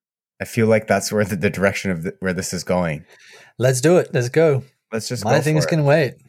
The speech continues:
Speaker 2: Go for it, 'cause it is, it's of the moment. It's very, it's
Speaker 1: Yeah.
Speaker 2: touched a lot of people, and what I've read online, there are a lot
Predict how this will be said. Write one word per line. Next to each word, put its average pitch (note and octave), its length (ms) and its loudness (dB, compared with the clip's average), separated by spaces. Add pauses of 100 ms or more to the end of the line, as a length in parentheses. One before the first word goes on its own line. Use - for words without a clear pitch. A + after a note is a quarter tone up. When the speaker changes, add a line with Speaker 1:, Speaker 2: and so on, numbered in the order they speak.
(200)
Speaker 2:
Go B2+ 180 0
for B2+ 200 -2
it, A2+ 80 -6
'cause B2+ 140 -4
it D3+ 80 2
is, F3+ 320 2 (560)
it's C#3+ 240 -2
of C3 280 0
the C3 100 2
moment. A#2 420 0
It's A2+ 100 -2
very, B2+ 520 2 (100)
it's - 300 -6
Speaker 1:
Yeah. - 100 0
Speaker 2:
touched - 280 -2
a A#2+ 100 -2
lot G#2 460 0
of G#2 600 0 (800)
people, B2 380 0
and G2+ 160 0
what G#2+ 160 2
I've A#2 220 2
read A2+ 160 2
online, A2 580 0
there G#2+ 200 4
are G2 160 2
a F#2 60 -2
lot G2 380 -2